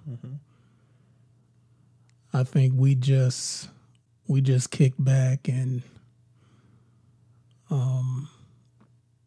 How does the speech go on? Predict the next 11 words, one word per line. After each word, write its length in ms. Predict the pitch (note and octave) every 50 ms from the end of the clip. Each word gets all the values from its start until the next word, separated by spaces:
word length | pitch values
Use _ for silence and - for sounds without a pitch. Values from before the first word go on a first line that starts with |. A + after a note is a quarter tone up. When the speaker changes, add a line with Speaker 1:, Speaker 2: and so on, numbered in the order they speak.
| - - _ - - _
Speaker 2:
really 280 | A#3 A3+ A#3 A#3 A#3 A3+
didn't 460 | F#3+ A#3 A#3 A3+ A3 A3 G#3+ G3+ G3 - - - _ _ _ _ _ _ _ _ _ _ _ _ _ _
hit 220 | - - A3 G3 -
the 80 | F#3+
ground 500 | E3+ F#3+ G3 G3 G3 G3 F#3 F3 D#3+ E3
running. 360 | F3+ F#3 D#3+ A#2+ D3+ D#3 F3 - _ - _ _ _ _ _ _ _ _ _ _ _ _ _ _ _ _ E3 D#3 C#3 -
Speaker 1:
Okay. 180 | - B2 A#2+ - - _ _ _ _ _ _ _ _ _ _ _ _ _
Speaker 2:
And 600 | - D3+ C#3+ C#3 C3+ C3+ C3+ C3+ C3 C3 C3 - - - - - - _ _ _ _ _ _ _ _ _ _ _ _ _ _ _ _ _ _ _ _ _ _ _ _ _ _ _ _ _ _
twenty 320 | - - D#3+ D#3 D#3 D3+ D#3
sixteen, 680 | D#3+ - F3+ E3 D3 - - - - F3 E3+ E3+ E3
yeah, 440 | F#3 G3 G3+ G3+ G3+ G3+ G3+ G#3 G#3+